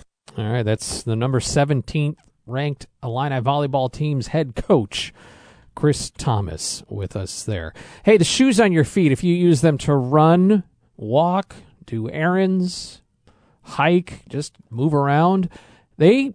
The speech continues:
actually break down over time, and the stability they provide, the cushioning they provide, the comfort they provide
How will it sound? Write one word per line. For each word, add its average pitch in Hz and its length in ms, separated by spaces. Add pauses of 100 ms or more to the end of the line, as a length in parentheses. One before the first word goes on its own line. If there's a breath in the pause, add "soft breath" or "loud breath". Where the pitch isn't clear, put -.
actually 175 320
break 160 280
down 135 360
over 110 280
time, 101 480
and 113 500
the 113 200
stability 175 520
they 160 120
provide, 139 640
the 95 100
cushioning 160 680
they 139 100
provide, 123 400
the 120 60
comfort 113 420
they 98 140
provide 95 560